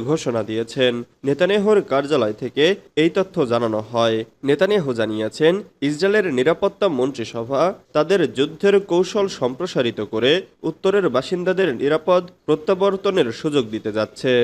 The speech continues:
প্রধানমন্ত্রীর নিরাপত্তা মন্ত্রিসভার জরুরি বৈঠকে এই নতুন যুদ্ধের লক্ষ্য নির্ধারণ করা হয়।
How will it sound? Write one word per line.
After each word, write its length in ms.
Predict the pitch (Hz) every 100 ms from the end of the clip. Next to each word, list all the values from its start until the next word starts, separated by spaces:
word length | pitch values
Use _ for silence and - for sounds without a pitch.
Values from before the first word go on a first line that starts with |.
| 120 -
প্রধানমন্ত্রীর 760 | - 147 185 208 214 214 226 214 220 _ 123
নিরাপত্তা 500 | 135 160 202 - 202
মন্ত্রিসভার 680 | 156 156 202 185 190 190 196 196 _ 117
জরুরি 320 | 131 165 151
বৈঠকে 540 | 104 110 110 117 147 175 196 -
এই 140 | 123 117
নতুন 280 | 123 143 196
যুদ্ধের 420 | 131 151 165 208 196
লক্ষ্য 320 | 190 196 - 156 117
নির্ধারণ 440 | 151 123 117 104
করা 240 | 101 110 110
হয়। 340 | 117 113 110